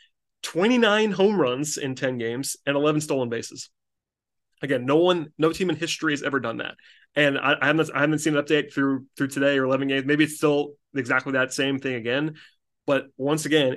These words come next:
anytime that you can do something that's never happened before in Major League Baseball with the volume of games and teams and years and data that is out there, uh, it's not nothing. It's not,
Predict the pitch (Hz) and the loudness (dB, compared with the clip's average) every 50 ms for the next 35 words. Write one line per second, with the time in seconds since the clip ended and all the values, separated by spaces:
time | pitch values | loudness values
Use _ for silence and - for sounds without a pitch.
0 | - - 151 180 190 196 190 185 175 160 143 135 131 131 127 135 131 147 127 120 | -2 0 2 2 2 2 2 2 2 2 0 -2 -4 -4 -4 -2 -2 -2 -2 0
1 | 135 135 139 151 135 139 127 123 120 - 131 127 117 120 120 110 117 117 - 147 | 0 0 0 -2 -4 -4 -4 -6 -6 -6 -6 -6 -6 -6 -4 -4 -4 -4 -4 -4
2 | 143 147 143 - 156 151 156 151 - 135 127 123 123 131 123 135 135 120 117 120 | -6 -6 -6 -6 -4 -2 -2 -2 -2 -4 -4 -4 -4 -4 -4 -4 -4 -4 -4 -4
3 | 131 131 - - 151 151 151 135 127 - - 120 107 117 123 120 131 139 139 131 | -4 -4 -4 -4 -4 -2 -2 -2 -4 -6 -8 -10 -8 -6 -4 -2 -2 -2 -2 -4
4 | 123 113 113 117 120 120 123 135 135 135 139 127 - - - 113 113 113 - 131 | -4 -6 -6 -8 -6 -6 -4 -4 -4 -6 -6 -8 -10 -10 -12 -12 -12 -12 -10 -8
5 | 131 127 131 131 135 131 131 - 117 113 107 104 117 131 135 135 135 131 131 123 | -8 -8 -6 -8 -8 -8 -10 -10 -12 -12 -10 -6 -2 0 0 2 0 0 -2 -4
6 | - - 120 117 110 117 120 123 127 135 139 135 - _ - - _ - 131 135 | -6 -8 -12 -10 -6 -4 -2 -2 0 0 -2 -4 -6 _ -20 -16 _ -6 -4 -4
7 | 131 135 - 123 123 127 - 156 156 160 156 156 - _ _ _ _ - 127 123 | -6 -6 -8 -8 -6 -2 2 2 4 2 2 -2 -6 _ _ _ _ -6 -4 -4
8 | 120 - - _ _ - 147 - _ _ _ _ _ - - 143 - - 165 170 | -4 -4 -8 _ _ -18 -18 -18 _ _ _ _ _ -6 -6 -4 -2 2 2 2
9 | 175 - 143 143 143 165 - 220 226 233 240 - _ _ _ _ - 131 - - | 2 2 2 2 2 2 2 2 2 2 0 -4 _ _ _ _ -8 -6 -2 0
10 | 156 151 147 - - | 2 2 2 2 -2